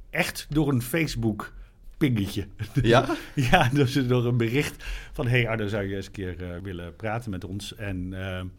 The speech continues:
Speaker 1: ja, wat ik meteen heel erg interessant vond, is die gedachte van, "Hey, je bent de wereld aan het verbinden." Dat, dat, dat zit heel erg in, dat was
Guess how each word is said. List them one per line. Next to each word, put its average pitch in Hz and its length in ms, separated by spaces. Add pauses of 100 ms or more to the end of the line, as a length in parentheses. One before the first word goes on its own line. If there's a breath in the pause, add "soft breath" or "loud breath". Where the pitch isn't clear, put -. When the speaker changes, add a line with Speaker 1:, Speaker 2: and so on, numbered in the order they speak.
(420 loud breath)
Speaker 1:
ja, 101 260
wat 117 400
ik 156 220 (400)
meteen 123 420
heel 120 280
erg 101 220
interessant 123 560
vond, 107 640
is 120 140
die 101 180
gedachte 101 720
van, 98 220
"Hey, 101 440
je 107 160
bent 104 220
de 101 100 (140)
wereld 117 440
aan 104 140
het 90 80
verbinden." 92 560
Dat, 87 220
dat, 101 240
dat 98 200
zit 123 200
heel 107 220
erg 98 220
in, 101 200
dat 98 360
was 110 220